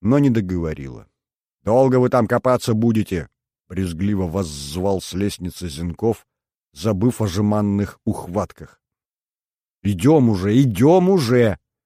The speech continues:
Маша взбежала по ступенькам, и Жека хищно завладел ее узкой ладонью. Рите опять взгрустнулось, но впечатлений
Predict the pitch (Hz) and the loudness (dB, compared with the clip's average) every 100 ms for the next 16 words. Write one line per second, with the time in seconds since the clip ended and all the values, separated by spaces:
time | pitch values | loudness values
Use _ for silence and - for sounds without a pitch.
0 | _ _ - 101 98 92 76 71 82 107 | _ _ -8 -6 -6 -8 -10 -12 -4 -2
1 | 92 - 87 - - 135 120 107 - _ | -2 -6 -14 -12 -2 -2 0 -6 -8 _
2 | _ 123 107 123 165 139 - - 180 - | _ -2 0 2 0 -2 -4 -4 -4 -4
3 | 151 139 120 107 117 95 117 131 123 _ | -2 0 0 0 0 0 0 0 -2 _
4 | 85 113 101 95 107 101 - 98 90 87 | -2 0 0 -2 -6 -8 -4 -4 -4 -4
5 | 85 67 62 _ _ _ _ _ _ _ | -6 -10 -16 _ _ _ _ _ _ _
6 | _ 87 101 127 147 131 127 87 76 80 | _ -4 -2 -2 -4 -2 -2 -2 -6 -10
7 | 90 85 - 123 151 127 - - _ _ | -10 -10 -4 0 0 -2 -4 -16 _ _
8 | _ _ _ 82 95 - 123 120 120 143 | _ _ _ -8 -8 -4 -6 -4 -2 0
9 | 135 | 2